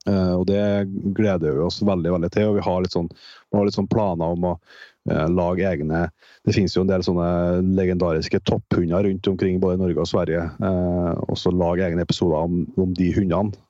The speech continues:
eh, fra valp til, til graven, skal jeg si, eh,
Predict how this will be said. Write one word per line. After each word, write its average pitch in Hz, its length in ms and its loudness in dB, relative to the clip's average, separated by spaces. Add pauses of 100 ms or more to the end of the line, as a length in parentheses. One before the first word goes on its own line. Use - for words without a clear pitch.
eh, 90 460 0
fra 90 320 0
valp 87 320 -2
til, 87 260 0 (600)
til 92 100 2
graven, 90 300 0
skal 101 160 0
jeg 92 80 -6
si, 95 100 0 (220)
eh, 87 340 0